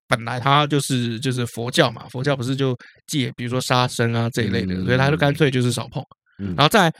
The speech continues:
Speaker 1: 有一个就比较过分一点了，
Speaker 2: 嗯。
Speaker 1: 不近女色。
Speaker 2: 这家伙不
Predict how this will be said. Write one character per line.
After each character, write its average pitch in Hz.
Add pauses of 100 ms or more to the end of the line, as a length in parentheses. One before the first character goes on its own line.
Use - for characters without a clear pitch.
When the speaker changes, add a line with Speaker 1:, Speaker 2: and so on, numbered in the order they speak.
(120)
Speaker 1:
有 139
一 147
个 160
就 160
比 127
较 123
过 127
分 120
一 113
点 107
了， - (160)
Speaker 2:
嗯。 90
Speaker 1:
不 135
近 127
女 113
色。 117 (3250)
Speaker 2:
这 101
家 101
伙 101
不 -